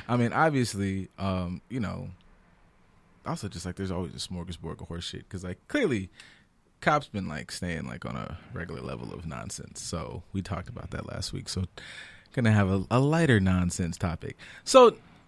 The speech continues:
everybody wanna get paid for, like, everybody just wanna be taken care of. Everybody, like, and I just, my thing with y'all, and this is not even gender specific, I just personally feel like when you look at some of these comments and shit, y'all niggas don't want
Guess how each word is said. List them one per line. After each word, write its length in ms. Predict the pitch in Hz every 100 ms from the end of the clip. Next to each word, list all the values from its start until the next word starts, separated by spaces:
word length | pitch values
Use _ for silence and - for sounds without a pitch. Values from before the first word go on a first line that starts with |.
| -
everybody 400 | 381 - 285 226
wanna 180 | 208
get 120 | 175 156
paid 320 | 202 214 214
for, 300 | 220 208 202
like, 180 | 156 147
everybody 340 | 202 185 180
just 160 | 165 165
wanna 140 | 151
be 100 | 143
taken 220 | 143 151
care 260 | 139 165 165
of. 240 | 156 151
Everybody, 340 | 131 147 147 -
like, 160 | 139 143
and 80 | 170
I 120 | 214
just, 240 | 202 175
my 180 | 170 196
thing 300 | - 175 151
with 160 | 139 131
y'all, 320 | 135 127 120
and 140 | 117 135
this 140 | -
is 100 | 127
not 220 | 127 135
even 240 | 135 120 117
gender 240 | 127 135 120
specific, 520 | - 110 160 127 -
I 140 | - 143
just 200 | 143 143
personally 440 | - 143 143 131
feel 240 | 127 160 156
like 220 | 117 110
when 100 | 110
you 100 | 113
look 160 | 120 123
at 60 |
some 160 | 117 120
of 80 | 117
these 120 | 117
comments 400 | 147 139 120 -
and 80 | 110
shit, 220 | 117 104 - - - -
y'all 280 | 151 233 320
niggas 240 | 302 208
don't 220 | 156 165
want 220 | 143 147